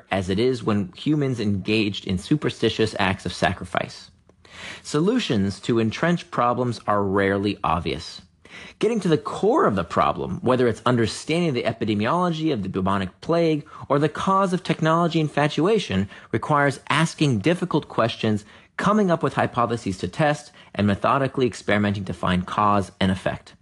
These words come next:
As is often the case when we discover deeper truths, our intuitions about the source of our problems is frequently shown to be wrong. Maybe we don't binge on junk food or YouTube videos because of the pleasure in what we're consuming,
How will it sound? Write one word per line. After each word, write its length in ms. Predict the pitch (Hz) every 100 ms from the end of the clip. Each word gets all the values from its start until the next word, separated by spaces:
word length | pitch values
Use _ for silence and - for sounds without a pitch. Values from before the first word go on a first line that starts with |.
| _ _ _ - - - -
As 140 | 147
is 120 | 151 135
often 320 | 156 196 190
the 80 | 175
case 300 | - 165 160
when 100 | 147
we 60 | 131
discover 440 | 123 - 139 135
deeper 320 | 123 139 120
truths, 480 | 110 - 139 135 -
our 200 | 101 98
intuitions 880 | 135 156 - 131 123 117 117 113 107
about 300 | 92 98 92
the 60 | 95
source 380 | - 139 139 117
of 120 | 95
our 100 | 90
problems 560 | - 110 107 104 104 - - -
is 140 | 120 113
frequently 540 | - 208 185 135 107
shown 480 | - 104 82 80 92 _ _ -
to 100 | 101
be 100 | 92
wrong. 400 | 90 76 - - _ _ _ _ _ - - -
Maybe 300 | 147 240 226
we 140 | 151 147
don't 340 | 156 - 110
binge 340 | 156 190 117
on 140 | 113 110
junk 220 | 151 185
food 280 | - 107 95
or 80 | 95
YouTube 440 | 135 185 117 92
videos 360 | 95 95 95 95
because 300 | 107 135 110
of 140 | 98
the 60 | 90
pleasure 540 | - 156 214 156 92
in 140 | 92
what 220 | 95 - -
we're 100 | 90
consuming, 760 | - 101 - 262 147 - 113